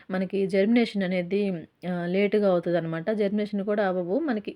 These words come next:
లైట్‌గానే వేయాలి, just ఒక లేయర్ లాగా మాత్రం ఇలాగ వేయాలి. వేసేసి వాటర్‌ని మాత్రం just మనం స్ప్రింకిల్ చేసినట్లుగా అనమాట. కల్లాపు ఎలా చల్లుకుంటామో అట్లాగా లైట్‌గా అయితే ఇలాగ స్ప్రింకిల్ చేసేసుకోవాలి.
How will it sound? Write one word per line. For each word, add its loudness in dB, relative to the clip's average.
లైట్‌గానే 2
వేయాలి, 2
just -4
ఒక -2
లేయర్ 0
లాగా -2
మాత్రం -4
ఇలాగ 0
వేయాలి. -4
వేసేసి -2
వాటర్‌ని 2
మాత్రం 0
just -2
మనం -4
స్ప్రింకిల్ 0
చేసినట్లుగా -2
అనమాట. -6
కల్లాపు 0
ఎలా 2
చల్లుకుంటామో -4
అట్లాగా -2
లైట్‌గా 0
అయితే -4
ఇలాగ 0
స్ప్రింకిల్ -6
చేసేసుకోవాలి. -4